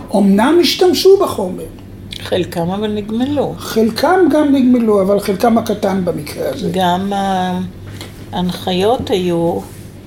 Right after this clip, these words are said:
Speaker 2: להוריד במינונים.
Speaker 1: כן, כן.
Speaker 2: בניגוד למה שקרה אחר כך,
Speaker 1: אחר כך
Speaker 2: שרק
Speaker 1: העלו את
Speaker 2: העלו
Speaker 1: המינונים.
Speaker 2: את המינונים.
Speaker 1: העלו, העלו את המינונים.
Speaker 2: כן.
Speaker 1: בסדר, נוסף מידע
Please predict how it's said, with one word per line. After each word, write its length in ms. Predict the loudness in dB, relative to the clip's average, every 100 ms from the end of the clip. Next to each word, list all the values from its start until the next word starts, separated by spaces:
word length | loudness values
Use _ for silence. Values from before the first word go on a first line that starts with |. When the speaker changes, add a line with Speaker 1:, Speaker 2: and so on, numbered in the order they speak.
| -16 -16 -20 -12
Speaker 2:
להוריד 640 | -2 2 2 2 0 0 -2
במינונים. 960 | 0 0 0 -2 -2 -2 -2 -2 -2
Speaker 1:
כן, 160 | 2 2 0 -6 -16 -16 -4
כן. 120 | -2
Speaker 2:
בניגוד 560 | 0 0 -2 2 2 2
למה 260 | -2 -4
שקרה 460 | -4 -4 -6 -4 -2
אחר 280 | -4 -6 -8 -6
כך, 240 | -4 -2 -2
Speaker 1:
אחר 220 | -2 -2
כך 60 | 0
Speaker 2:
שרק 100 | 2
Speaker 1:
העלו 300 | 4 6 6
את 40 | 6 6
Speaker 2:
העלו 40 |
Speaker 1:
המינונים. 440 | 4 4 4 4
Speaker 2:
את 60 | 0
המינונים. 360 | -4 -4 -6 -6
Speaker 1:
העלו, 340 | -2 0 2 0 -2 -4
העלו 260 | -2 -4 -6
את 60 |
המינונים. 360 | -8 -10 -10 -12 -14 -16 -16 -16 -6
Speaker 2:
כן. 140 | -4 -2
Speaker 1:
בסדר, 300 | 2 4 4 2
נוסף 720 | 0 0 0 -2 0 0 0 2
מידע 800 | 4 2 0 0 2 2 2